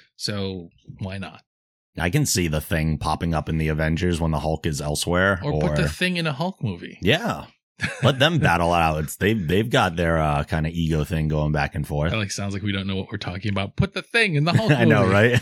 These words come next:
Speaker 2: right? <laughs> No, that's a specific guy.
Speaker 1: <laughs>
Speaker 2: We do know.
Speaker 1: Yeah.
Speaker 2: Speaking of things being dropped from schedules,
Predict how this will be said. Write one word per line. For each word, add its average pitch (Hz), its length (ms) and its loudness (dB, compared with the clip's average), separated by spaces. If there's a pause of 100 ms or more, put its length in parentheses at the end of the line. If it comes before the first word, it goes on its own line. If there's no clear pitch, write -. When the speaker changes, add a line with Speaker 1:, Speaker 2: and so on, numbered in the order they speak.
Speaker 2:
right? 165 340 4 (120)
<laughs> 202 100 -6
No, 143 160 4
that's 135 180 4
a 139 80 0
specific 135 540 0
guy. 117 500 6
Speaker 1:
<laughs> - 580 -12
Speaker 2:
We 85 120 0
do 104 180 6
know. 95 420 4
Speaker 1:
Yeah. 101 500 -10 (260)
Speaker 2:
Speaking 156 340 0
of 107 100 0
things 92 240 2
being 85 200 0
dropped 80 240 0
from 80 120 -2
schedules, 85 600 0